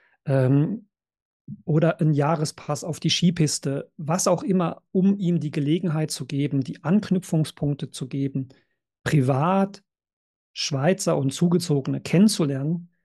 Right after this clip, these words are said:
dass einfach ein Familienumfeld, ein Freundesumfeld entsteht. Denn die große Sorge und die Angst ist eben, da allein zu sein.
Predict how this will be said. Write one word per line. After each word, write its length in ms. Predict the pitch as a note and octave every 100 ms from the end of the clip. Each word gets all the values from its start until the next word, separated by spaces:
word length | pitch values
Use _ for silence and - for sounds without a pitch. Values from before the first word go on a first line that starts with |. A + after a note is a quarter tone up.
| _ _ _ _ -
dass 240 | D3+ -
einfach 400 | - D3+ D3 C#3+
ein 100 | C#3+
Familienumfeld, 1200 | - D3 C#3 F#3 A3+ G3+ G3 E3+ D#3+ D3+ D3 D3
ein 80 | C#3
Freundesumfeld 1120 | - C#3+ F3 F#3+ E3+ F#3+ D#3+ - C#3+ C#3+ - _ _ -
entsteht. 720 | C3+ - - D#3+ A3+ A3 - _ _ _ _ _ _ _ -
Denn 220 | C#3+ D3
die 140 | C#3 -
große 920 | - D3 G#3 A#3+ - G3 F#3+ F#3+ - _ _ _
Sorge 720 | - - D3 C#3 D#3+ F#3+ F#3
und 200 | D3+ C#3+
die 100 | -
Angst 520 | F3 B2+ D#3 - - -
ist 380 | F3 D#3+ - -
eben, 300 | D#3 D#3 D3+
da 160 | D3 D3+
allein 280 | F3+ A#3+
zu 140 | G#3+ F3
sein. 340 | D3 E3+ -